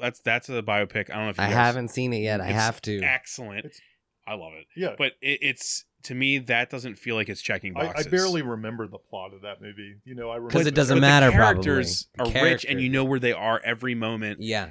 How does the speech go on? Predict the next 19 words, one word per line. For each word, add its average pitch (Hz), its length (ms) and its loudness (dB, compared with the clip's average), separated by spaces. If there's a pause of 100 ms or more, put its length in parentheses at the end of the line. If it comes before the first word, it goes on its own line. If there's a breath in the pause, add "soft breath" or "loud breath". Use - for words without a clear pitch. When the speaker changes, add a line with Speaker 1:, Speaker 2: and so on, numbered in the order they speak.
(140)
Speaker 1:
and 123 140 -4
what 123 160 0
they're 127 100 -2
doing 117 280 0
and 98 200 -10
why. 85 500 -6
Speaker 2:
Yeah. 107 120 -6
Speaker 3:
So, 160 140 -2 (160 loud breath)
Speaker 1:
And 101 160 -4
so 123 140 0
it 117 80 -2
Speaker 3:
I'll 151 80 0
Speaker 1:
does - 100 -2
Speaker 3:
say 220 100 -4
something 156 380 -8
controversial 117 720 -12
about 107 280 2 (380)
that. 117 40 -10
Um, 107 240 -10